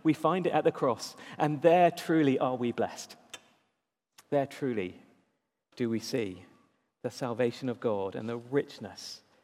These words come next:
that Christ has won. And if you're not a Christian this morning, will you acknowledge, perhaps for the first time, how spiritually poor you are? Will you weep at your sin?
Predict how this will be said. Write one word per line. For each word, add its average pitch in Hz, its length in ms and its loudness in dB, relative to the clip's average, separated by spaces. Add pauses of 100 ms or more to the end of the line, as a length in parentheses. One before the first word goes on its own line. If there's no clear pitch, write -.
(220)
that 120 160 -8
Christ - 540 -12 (320)
has 117 180 -10
won. 107 300 -2 (420)
And 143 140 -2
if 170 100 -6
you're 190 80 2
not 190 140 2
a 185 60 -2
Christian 175 360 -4
this 160 160 -2
morning, 147 360 -2 (260)
will 170 160 2
you 202 100 4
acknowledge, 127 560 0
perhaps 156 340 -4
for 160 60 -10
the 160 80 -2
first 143 340 -2
time, 101 260 -12 (1500)
how 170 160 -6
spiritually 185 560 0
poor 170 400 -4
you 156 240 -4
are? 170 240 -8 (2500)
Will 202 160 2
you 214 100 2
weep 208 320 0
at - 100 -2
your 170 160 0
sin? 175 400 -6